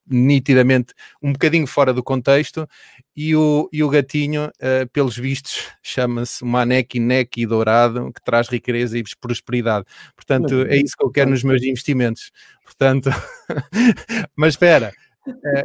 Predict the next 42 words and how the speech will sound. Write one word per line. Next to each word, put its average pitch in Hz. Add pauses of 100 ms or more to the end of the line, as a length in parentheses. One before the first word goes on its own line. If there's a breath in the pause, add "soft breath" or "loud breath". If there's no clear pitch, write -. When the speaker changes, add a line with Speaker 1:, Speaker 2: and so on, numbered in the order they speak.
(120)
Speaker 1:
eu 160
n-, 175
eu 165
não 202
preparo 180
isto, 127
e 110
as 120
pessoas 175
sabem, 135
eu 147
não 160
ando 185
um 156
dia 165
a 156
pensar 160
o 160
que 175
é 160
que 156
lá 160
vou 170
meter. 131
Eu 139
olho 190
para 180
a 160
prateleira 165
e 135
digo, 120
"O -
que 202
é 196
que -
pode 190
ter 185
alguma 165
coisa 170
relacionada?" 131 (420)
E 151
este, 175